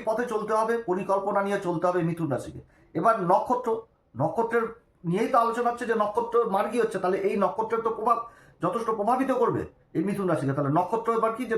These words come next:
নক্ষত্রটা হচ্ছে আমাদের ব্রহ্মাণ্ডে এই নক্ষত্রের বিস্তার হচ্ছে তিনশো কুড়ি ডিগ্রি থেকে একদম তিনশো তেত্রিশ ডিগ্রি কুড়ি মিনিট পর্যন্ত, এটা জ্যোতিষশাস্ত্রের কথা। এবার এই নক্ষত্রকে বলা হয় কি দুতারা নক্ষত্র। এর আগে যে আমরা রাহুর পরিবর্তনে মিথুন রাশি সম্পর্কে যে ভিডিওটি দিয়েছি, যেটা হচ্ছে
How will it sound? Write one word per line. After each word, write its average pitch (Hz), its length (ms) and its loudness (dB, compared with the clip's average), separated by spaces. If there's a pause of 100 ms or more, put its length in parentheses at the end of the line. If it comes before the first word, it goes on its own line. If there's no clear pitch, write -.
নক্ষত্রটা 220 400 0
হচ্ছে 214 220 -2 (400)
আমাদের 185 280 2
ব্রহ্মাণ্ডে 196 420 2 (100)
এই 202 140 0
নক্ষত্রের 185 440 0
বিস্তার 190 240 0
হচ্ছে 196 160 -2
তিনশো 180 300 -4
কুড়ি 185 300 -4
ডিগ্রি 180 280 0
থেকে 190 140 0
একদম 170 340 0
তিনশো 175 220 -4
তেত্রিশ 170 380 -4
ডিগ্রি 180 200 -6 (100)
কুড়ি 233 200 -4
মিনিট 185 200 -2
পর্যন্ত, 87 320 -8 (420)
এটা 214 120 0
জ্যোতিষশাস্ত্রের 208 600 2
কথা। 120 200 0
এবার 175 160 4 (220)
এই 214 140 2
নক্ষত্রকে 226 460 2
বলা 220 120 6
হয় 226 120 2
কি 240 40 0
দুতারা 202 480 2
নক্ষত্র। - 360 -6 (420)
এর 208 140 2
আগে 208 220 4 (140)
যে 190 100 2
আমরা 190 220 4
রাহুর 175 340 2
পরিবর্তনে 190 420 2
মিথুন 170 260 -2
রাশি 180 160 0
সম্পর্কে 165 380 0
যে 156 40 2
ভিডিওটি 147 360 0
দিয়েছি, 135 300 -2 (360)
যেটা 143 140 -2
হচ্ছে 170 140 -2